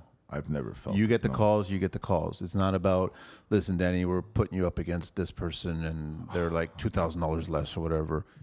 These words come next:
Speaker 1: Give it to them.
Speaker 2: Yeah. <laughs> Take it.
Speaker 1: Fucking give it to
Speaker 2: Take
Speaker 1: him.
Speaker 2: it.
Speaker 1: You
Speaker 2: It's a
Speaker 1: know?
Speaker 2: price to the bottom at that bullshit.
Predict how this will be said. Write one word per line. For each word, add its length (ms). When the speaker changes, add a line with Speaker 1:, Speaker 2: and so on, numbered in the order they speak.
Speaker 1:
Give 260
it 160
to 120
them. 260
Speaker 2:
Yeah. 180
<laughs> 720
Take 380
it. 60
Speaker 1:
Fucking 560
give 200
it 60
to 80
Speaker 2:
Take 260
Speaker 1:
him. 80
Speaker 2:
it. 160
Speaker 1:
You 200
Speaker 2:
It's 140
a 20
Speaker 1:
know? 80
Speaker 2:
price 260
to 100
the 100
bottom 360
at 80
that 220
bullshit. 440